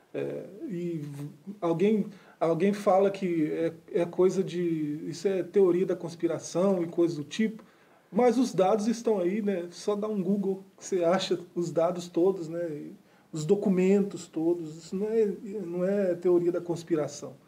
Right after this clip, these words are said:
né? É, existe gente com muito dinheiro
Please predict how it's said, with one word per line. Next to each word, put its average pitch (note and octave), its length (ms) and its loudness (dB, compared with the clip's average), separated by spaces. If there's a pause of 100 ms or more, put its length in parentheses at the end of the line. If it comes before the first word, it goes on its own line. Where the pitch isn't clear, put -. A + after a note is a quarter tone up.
(360)
né? D3+ 160 -6 (420)
É, C#3 260 -4 (960)
existe F3 440 0
gente F#3+ 440 4
com - 180 -4
muito G3+ 420 4
dinheiro F#3 560 2